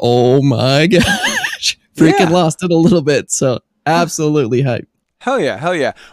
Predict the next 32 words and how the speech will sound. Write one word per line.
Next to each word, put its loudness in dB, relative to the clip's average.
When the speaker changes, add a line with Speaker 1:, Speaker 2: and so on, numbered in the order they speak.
Speaker 2:
Wayne, -4
hold -4
that -4
thought, -2
'cause -8
we're -6
gonna -6
get -4
on -2
to -4
a -4
little -4
tangent -8
with -10
Space -8
Whales -6
here -6
in -10
a -12
second. -8
But -14
first, -6
I -2
just -8
wanna -4
say, -2
for -12
those -6
who -6
maybe -8
don't -8
know -8